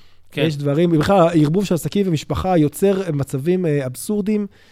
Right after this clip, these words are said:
Speaker 2: ש-, שלא היית יכול אפילו, אה, לדמיין אותם.
Speaker 1: כן, ספר לי על זה. ההורים שלי פתחו, אה, חנות מנעולים בארצות הברית, ועבדו יחד שלושים שנה. זה היה, כן, זה,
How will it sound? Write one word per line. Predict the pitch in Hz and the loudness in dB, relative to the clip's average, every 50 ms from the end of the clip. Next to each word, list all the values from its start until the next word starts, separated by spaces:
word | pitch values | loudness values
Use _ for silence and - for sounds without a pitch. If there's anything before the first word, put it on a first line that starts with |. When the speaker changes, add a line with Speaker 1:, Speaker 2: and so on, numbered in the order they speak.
| _ _ _ - - | _ _ _ -20 -18
Speaker 2:
ש-, | - - - 143 139 135 135 135 135 135 135 135 135 135 135 135 131 131 131 135 | -14 -4 0 0 2 2 2 0 0 0 0 0 0 0 -2 -2 -2 -2 -4 -6
שלא | - - 147 139 139 143 160 180 | -4 -2 0 0 2 4 4 4
היית | 190 175 | 2 2
יכול | 175 156 139 - 165 156 | 0 -2 0 0 0 -2
אפילו, | 147 - 160 156 160 156 151 143 143 131 | 0 0 0 0 0 2 0 0 -2 -2
אה, | 131 127 123 123 120 | -2 -4 -4 -4 -6
לדמיין | 120 120 127 120 127 135 135 | -6 -6 -4 -4 -2 -2 -2
אותם. | 131 120 - 104 | -2 -4 -8 -10
Speaker 1:
כן, | 101 101 - | -12 -12 -14
ספר | - - 110 - - 131 127 | -16 -18 -12 -10 -8 -6 -4
לי | 120 113 | -4 -6
על | 104 | -6
זה. | 92 95 92 - _ - | -8 -12 -18 -20 _ -18
ההורים | 98 101 101 104 107 113 127 147 147 | -14 -12 -10 -6 -6 -6 -6 -6 -8
שלי | 135 151 139 127 | -8 -10 -12 -12
פתחו, | - 120 - - - 147 147 139 139 131 | -14 -16 -16 -10 -8 -6 -4 -2 -2 -2
אה, | 123 | -4
חנות | 120 117 123 127 135 131 135 | -4 -6 -8 -8 -8 -6 -4
מנעולים | 135 127 127 127 127 135 135 123 107 98 | -4 -2 -2 0 0 0 0 -2 -4 -6
בארצות | 101 110 107 - - 120 - | -8 -10 -10 -10 -12 -12 -12
הברית, | 113 110 113 139 160 160 - - - - _ _ _ _ _ - _ _ _ _ _ _ - | -10 -8 -6 -6 -6 -6 -6 -10 -18 -20 _ _ _ _ _ -20 _ _ _ _ _ _ -20
ועבדו | 92 92 95 113 113 113 113 113 113 117 101 107 147 147 135 | -18 -12 -8 -6 -4 -4 -4 -4 -4 -6 -4 -4 -2 0 0
יחד | 127 143 139 - 131 117 107 95 - | 2 0 0 -2 -4 -8 -8 -10 -14
שלושים | - - - 127 113 - - 139 120 | -20 -14 -12 -10 -8 -6 -6 -6 -6
שנה. | - 123 117 117 131 143 156 151 135 _ _ _ _ _ _ _ _ _ _ _ _ | -6 -6 -6 -4 -4 -4 -6 -6 -12 _ _ _ _ _ _ _ _ _ _ _ _
זה | - 98 90 120 120 | -18 -12 -6 -4 -2
היה, | 117 120 127 131 131 131 127 123 120 117 117 110 - | 0 0 0 2 2 2 0 0 0 -2 -4 -6 -6
כן, | - 143 131 127 123 123 _ - - - | -6 -6 -6 -6 -10 -14 _ -20 -20 -18
זה, | 120 113 123 127 131 135 135 | -14 -10 -8 -6 -4 -4 -4